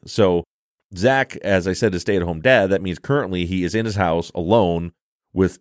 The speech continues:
two little monsters running around the house. So if there's <laughs> any, any, uh, loud noises you hear, that's probably what's going on.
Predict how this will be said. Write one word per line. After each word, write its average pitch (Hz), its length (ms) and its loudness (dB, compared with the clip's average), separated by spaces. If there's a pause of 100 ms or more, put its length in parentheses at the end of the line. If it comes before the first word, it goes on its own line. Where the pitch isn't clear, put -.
two 131 220 2
little 104 160 4
monsters 85 560 -2
running 82 220 -2
around 71 180 -8
the 67 60 -14
house. 62 340 -10 (100)
So 76 380 -4
if 73 100 -14
there's - 200 -4
<laughs> - 60 2
any, 113 260 2 (440)
any, 90 340 0
uh, 76 300 -2
loud 92 320 0
noises 95 420 2
you 82 120 -2
hear, 82 280 2
that's 78 220 0
probably 78 440 -2
what's 73 200 -8
going 67 300 -6
on. 52 240 -16